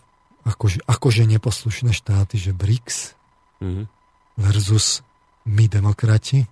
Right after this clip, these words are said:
Speaker 2: My Západ.
Speaker 1: Skrátka ideálne na pozorovanie kolonizácie, lebo pod časovými, finančnými a politickými tlakmi vykukuje to geosociálne inžinierstvo úplne otvorene.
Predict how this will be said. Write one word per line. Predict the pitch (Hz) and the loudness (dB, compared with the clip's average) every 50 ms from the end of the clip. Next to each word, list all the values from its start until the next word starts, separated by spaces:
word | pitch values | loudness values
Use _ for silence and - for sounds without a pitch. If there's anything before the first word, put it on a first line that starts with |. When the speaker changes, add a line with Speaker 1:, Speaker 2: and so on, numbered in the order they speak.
| _ _ _ | _ _ _
Speaker 2:
My | - 110 104 | -6 -6 -6
Západ. | 95 90 98 87 90 92 - 107 113 - - - - _ _ _ _ _ _ _ | -4 -4 -6 -6 -6 -4 -4 -4 -4 -6 -8 -20 -20 _ _ _ _ _ _ _
Speaker 1:
Skrátka | - - - - - 117 113 123 131 - - - 139 127 120 117 | -14 -12 -8 -2 0 4 4 4 4 2 0 0 2 4 4 6
ideálne | 113 120 123 120 127 120 117 117 110 110 110 107 104 104 101 101 | 6 6 6 8 8 8 8 6 6 4 2 0 0 0 0 0
na | 101 98 | 2 0
pozorovanie | 95 - 120 110 101 107 104 104 101 98 101 98 98 101 101 | 0 0 0 2 2 2 2 4 4 2 2 2 2 0 0
kolonizácie, | - - 107 98 98 98 98 101 98 107 107 - - - 113 104 95 107 104 _ _ _ _ - | 0 0 0 0 2 2 2 2 2 2 0 -2 -2 -2 0 0 0 -2 -6 _ _ _ _ -8
lebo | 160 120 101 101 95 104 | -4 0 0 2 2 0
pod | - - 117 - - | 0 0 -2 -2 -2
časovými, | - - - 120 110 - - 120 107 110 107 107 | -8 -2 0 2 2 2 2 2 4 4 4 4
finančnými | 104 - - 110 104 110 107 - - 113 104 104 101 | 2 2 2 4 4 4 2 2 2 2 2 2 2
a | 98 | 0
politickými | - 113 101 107 - - 110 - - - 113 101 98 87 - _ _ _ _ _ _ _ _ _ _ _ | 0 -2 -2 -2 -4 -4 -10 -8 -4 -2 0 0 0 0 -4 _ _ _ _ _ _ _ _ _ _ _
tlakmi | - - 117 117 107 - - - 123 120 117 120 113 - _ _ _ _ _ _ _ _ _ _ _ _ _ _ _ _ _ - | -2 0 2 2 2 0 -2 -2 2 4 4 2 2 0 _ _ _ _ _ _ _ _ _ _ _ _ _ _ _ _ _ -12
vykukuje | 110 101 107 120 - - 123 - - 107 104 101 98 | -6 -4 -4 -4 0 -2 -2 -2 0 0 2 2 2
to | - 120 107 | 0 -2 -2
geosociálne | 90 - 107 107 107 - - 113 - - 117 107 101 101 101 | 2 4 4 4 4 2 0 -2 -2 0 0 2 2 2 2
inžinierstvo | 101 101 104 101 101 101 98 - - 117 110 | 2 2 0 0 0 0 -2 -2 -2 -2 0
úplne | 98 95 - 104 98 | 0 0 0 0 2
otvorene. | 95 95 - - 98 95 98 95 90 92 92 | 2 0 -2 -2 -2 0 0 0 0 0 -2